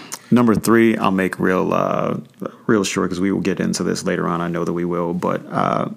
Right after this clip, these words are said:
compromise and communication are key. You must talk and you must compromise with each other. There are things you are not going to like,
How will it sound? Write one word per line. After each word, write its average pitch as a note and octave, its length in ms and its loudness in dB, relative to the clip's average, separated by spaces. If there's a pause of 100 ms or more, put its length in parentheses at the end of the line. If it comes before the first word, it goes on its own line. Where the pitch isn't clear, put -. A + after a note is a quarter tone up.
(140)
compromise C#3+ 880 2 (120)
and A2+ 140 2
communication G2+ 680 2
are E2 100 -2
key. F2+ 360 -4 (720)
You G#2+ 200 4
must G2+ 540 2
talk F2 400 0 (120)
and F#2+ 180 2
you F#2 120 2
must F2 600 -2 (180)
compromise E2+ 640 0
with - 180 0
each - 200 -2
other. - 320 -2 (420)
There A#2 160 4
are C3+ 80 2
things A#2+ 320 2
you G#2+ 120 4
are F#2+ 60 4
not F#2 240 2
going F2+ 220 2
to F2 60 2
like, D2+ 380 -2